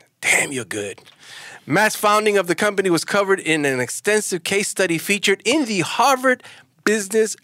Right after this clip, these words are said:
Review, of all places. Today, Matt is a recognized leader in global and U S insurance operations and the Chinese business environment.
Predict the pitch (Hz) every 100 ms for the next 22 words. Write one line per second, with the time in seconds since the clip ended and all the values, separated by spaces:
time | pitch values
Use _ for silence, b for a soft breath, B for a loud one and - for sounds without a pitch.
0 | _ 175 175 165 180 160 113 92 78 110
1 | 90 - - - B B B B 127 135
2 | 135 156 135 143 135 135 156 - 156 147
3 | 127 131 139 151 160 139 135 131 165 160
4 | 165 147 139 151 151 143 165 - 151 139
5 | 135 123 120 143 160 175 151 - 135 143
6 | 131 120 - 208 233 175 156 - _ _
7 | 123 170 165 160 160 - _ 139 135 113
8 | 95 87